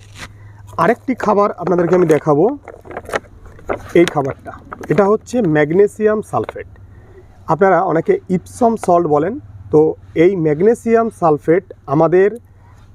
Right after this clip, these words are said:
এই যে গাছ, এই গাছের পাতাকে অনেক বেশি সবুজ করে, মানে পাতার যে ক্লোরোফিল থাকে, সেই ক্লোরোফিলটাকে অনেক বেশি সক্রিয় করে। আর গাছের পাতা হচ্ছে ওর রান্নাঘর, তো গাছের পাতা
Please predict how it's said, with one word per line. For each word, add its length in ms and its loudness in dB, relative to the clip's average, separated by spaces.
এই 160 4
যে 80 4
গাছ, 220 0
এই 140 4
গাছের 420 2
পাতাকে 480 0
অনেক 140 0
বেশি 180 -4
সবুজ 320 2
করে, 260 -2
মানে 140 -2
পাতার 340 0
যে 80 0
ক্লোরোফিল 460 2
থাকে, 240 -2
সেই 260 0
ক্লোরোফিলটাকে 800 2
অনেক 160 2
বেশি 240 0
সক্রিয় 440 2
করে। 180 -12
আর 80 2
গাছের 280 0
পাতা 260 0
হচ্ছে 260 0
ওর 140 2
রান্নাঘর, 460 0
তো 60 4
গাছের 260 0
পাতা 300 2